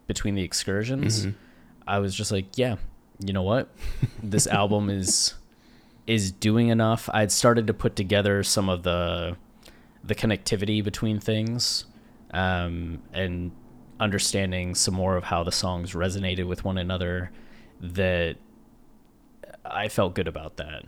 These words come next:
Speaker 1: So I still think ten out of ten. All out Kanye albums are ten out of tens to me, though.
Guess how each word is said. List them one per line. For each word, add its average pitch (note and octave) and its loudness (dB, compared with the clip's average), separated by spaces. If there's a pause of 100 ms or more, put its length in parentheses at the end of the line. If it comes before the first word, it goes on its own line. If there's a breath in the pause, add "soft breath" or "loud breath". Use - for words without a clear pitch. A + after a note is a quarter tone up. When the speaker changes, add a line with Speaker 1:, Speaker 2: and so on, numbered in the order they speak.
(380)
Speaker 1:
So F2 -2 (460 loud breath)
I - 0
still G3 4
think A#2 0 (340)
ten F#2+ -2
out E2 -2
of E2 -10
ten. E2 -4
All A2+ 8
out F2+ 0
Kanye F2 0
albums E2+ -4
are - -10
ten F#2 -4
out E2+ -6
of D#2+ -6
tens E2 -8
to - -10
me, E2+ -6
though. D2+ -8